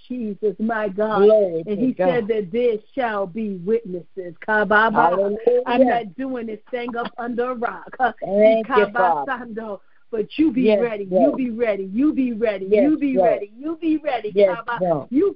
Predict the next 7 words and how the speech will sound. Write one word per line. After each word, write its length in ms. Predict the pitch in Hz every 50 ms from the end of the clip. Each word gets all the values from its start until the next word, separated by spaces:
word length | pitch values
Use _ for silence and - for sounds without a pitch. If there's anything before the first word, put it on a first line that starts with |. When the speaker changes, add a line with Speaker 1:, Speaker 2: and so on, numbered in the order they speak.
| -
Speaker 1:
keep 220 | - 349 294 202 196
believing. 640 | 226 226 233 233 247 285 262 220 202 180 196 190 196
Ki 220 | - 254 254 240
di 120 | 254 262 277
ando 280 | 285 302 285 269 -
Speaker 2:
Hallelujah. 600 | 170 175 175 180 180 175 170 165 165 160 156 160 156 160 170
Speaker 1:
Yeah. 460 | 180 190 175 160 - - 156 151 139